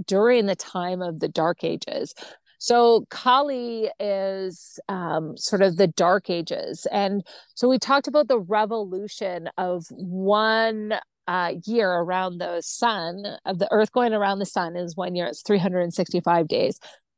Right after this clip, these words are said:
But each yuga is one revolution around this, like, sort of black sun or the central sun that our whole universe kind of goes around. <sighs> I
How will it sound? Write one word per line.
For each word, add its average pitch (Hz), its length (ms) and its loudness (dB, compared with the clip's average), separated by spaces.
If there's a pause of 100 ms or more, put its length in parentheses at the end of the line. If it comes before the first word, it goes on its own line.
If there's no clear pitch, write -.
(160)
But 214 400 2
each 254 480 -8
yuga 220 460 -2 (400)
is 214 520 -2 (100)
one 226 800 0
revolution 208 1000 0 (120)
around 202 680 -2
this, 196 300 -4
like, 185 180 -2
sort 190 280 -6
of 165 160 -6
black 185 360 2
sun 175 380 -10
or 165 140 -6
the 175 140 -4
central 202 600 0
sun 175 280 -4
that 185 120 -2
our 185 80 2
whole 254 560 4
universe 254 640 -4
kind 202 360 -4
of 180 160 -2
goes 196 360 4
around. 185 760 -2 (1500)
<sighs> - 20 -12
I 220 460 -2